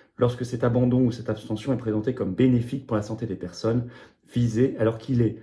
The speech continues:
en l'état des connaissances médicales, manifestement susceptible d'entraîner pour elles, compte tenu de la pathologie dont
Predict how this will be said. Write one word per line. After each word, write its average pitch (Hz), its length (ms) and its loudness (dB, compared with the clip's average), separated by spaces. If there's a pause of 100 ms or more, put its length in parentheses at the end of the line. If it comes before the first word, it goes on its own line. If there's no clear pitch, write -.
(240)
en 127 120 4
l'état 120 340 4
des 110 140 2
connaissances 101 520 -4
médicales, 131 560 -2 (380)
manifestement 131 600 4
susceptible 123 460 -4
d'entraîner 110 340 0
pour 110 220 -4
elles, 113 120 4
compte 107 240 -4
tenu 117 140 0
de 104 40 -2
la 98 80 2
pathologie 110 460 -2
dont 104 100 -4